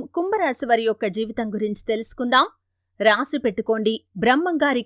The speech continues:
కాలజ్ఞానం ప్రకారం కుంభరాశి వారి గురించి ఎవరికీ తెలియని పన్నెండు జీవిత రహస్యాల గురించి ఈ రోజు వీడియోలో వివరించడం జరిగింది.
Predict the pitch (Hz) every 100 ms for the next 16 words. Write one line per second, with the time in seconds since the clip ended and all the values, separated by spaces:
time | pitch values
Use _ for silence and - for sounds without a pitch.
0 | 240 214 240 214 240 226 220 233 214 247
1 | 320 508 _ _ _ _ 330 392 440 359
2 | 269 285 254 247 226 240 233 - 262 247
3 | - 196 226 285 349 320 277 254 262 294
4 | 523 _ _ _ - 294 415 392 359 202
5 | 294 339 349 202 214 - 233 214 196 190
6 | 208 202 233 214 - 226 220 240 247 202
7 | 196 214 214 185 185 196 196 - 202 190
8 | 196 208 240 320